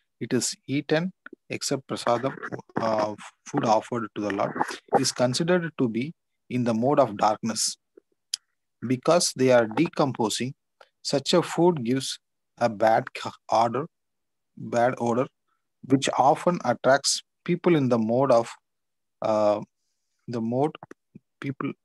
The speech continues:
uh, attracts people in the mode, but repulses those in the mode of goodness.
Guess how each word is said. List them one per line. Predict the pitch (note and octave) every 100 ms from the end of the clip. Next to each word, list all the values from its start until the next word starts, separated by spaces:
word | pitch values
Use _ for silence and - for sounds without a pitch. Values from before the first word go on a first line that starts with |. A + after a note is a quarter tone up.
| -
uh, | A#2 - -
attracts | D#3 -
people | - C#3+ E3
in | C#3
the | A2+
mode, | G2+ B2 - _ - - - - - _ -
but | B2 D#3+ _ _ _ - B2+
repulses | C#3+ - G#3 G3 F#3+ -
those | A#2+ B2+ D3+ - _ _ -
in | B2
the | A#2+
mode | A2+ C3+ C3+
of | A2
goodness. | G#2 G2 G#2+ G2 -